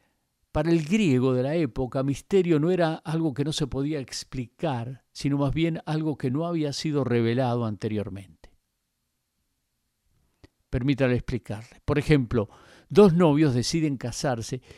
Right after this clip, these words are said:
y mientras la pareja junta a toda la familia para anunciarlo, la decisión de casarse sería un misterio en el lenguaje del Nuevo Testamento. En realidad no hay nada inexplicable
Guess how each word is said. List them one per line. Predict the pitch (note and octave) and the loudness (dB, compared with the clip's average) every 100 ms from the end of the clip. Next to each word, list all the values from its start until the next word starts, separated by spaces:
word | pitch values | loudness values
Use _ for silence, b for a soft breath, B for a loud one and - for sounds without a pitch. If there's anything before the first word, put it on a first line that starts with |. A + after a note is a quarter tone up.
| B B | B B
y | C3+ | -2
mientras | D3 C#3+ | -2 -2
la | C#3 C3+ | -4 -2
pareja | D3 D#3 F3 D3+ | -2 -2 -2 -4
junta | B2+ G3+ F#3+ C#3+ B2 | -4 -2 0 0 -4
a | A2 | -4
toda | E3+ D#3+ | -4 -2
la | D3 | -2
familia | C#3 D3 D#3+ B2 | -2 -2 0 0
para | A2+ C#3+ | 0 0
anunciarlo, | C#3+ D#3 C#3 F3+ C3+ C3 | 0 -4 -2 0 0 0
la | C3 C3+ | 0 0
decisión | C#3 D3 B2+ - F#3 B2+ | -2 -4 -6 -2 0 0
de | A#2 | -2
casarse | C3+ C3 D3 C#3 C3 - - b | -4 -2 -2 -2 -4 -8 -10 b
sería | b - B2+ C#3+ | b -4 0 0
un | B2 | 0
misterio | A2+ - - D#3+ A#2 A2 | -4 -8 -2 0 2 0
en | A2+ | 0
el | |
lenguaje | G#2+ G#2 A#2+ A2+ | -2 -4 -4 -4
del | A2+ | -6
Nuevo | G#2+ A2 | -4 -6
Testamento. | A2 - G#2 G2 F#2+ G2 - - _ _ _ - | -10 -10 -10 -10 -12 -16 -20 -20 _ _ _ -12
En | A#2+ | -6
realidad | A2 A#2+ C3+ | -2 2 4
no | A#2+ B2 | 4 2
hay | A#2+ | 2
nada | C3+ C3+ A2+ - b b b b b b b _ _ _ _ _ - | 2 0 -2 -8 b b b b b b b _ _ _ _ _ 0
inexplicable | C#3+ C3+ - - C3 - F#3+ C#3 A2+ B2 D#3 | 2 2 0 0 -2 2 2 2 0 -2 -6